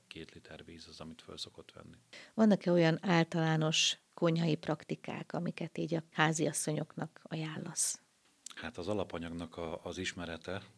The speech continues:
Speaker 1: és a, a feldolgozása az biztos, hogy a legfontosabb olyan dolog, ami, amivel tisztában kell lenni, hogy mit szeretnék abból az ételből készíteni,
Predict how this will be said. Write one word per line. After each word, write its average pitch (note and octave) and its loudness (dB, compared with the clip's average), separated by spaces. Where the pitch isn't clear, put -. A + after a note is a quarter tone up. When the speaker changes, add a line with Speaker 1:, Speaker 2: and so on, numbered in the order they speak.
Speaker 1:
és F2 -12
a, E2 -10
a E2+ -14
feldolgozása E2+ -6
az D#2+ -12
biztos, E2+ -14
hogy E2+ -10
a E2 -10
legfontosabb E2 -12
olyan E2 -12
dolog, E2 -12
ami, E2 -14
amivel E2 -8
tisztában E2 -8
kell E2 -10
lenni, E2+ -6
hogy D#2+ -8
mit F#2+ -4
szeretnék E2 -6
abból D#2+ -10
az D#2+ -10
ételből E2 -10
készíteni, G2 -6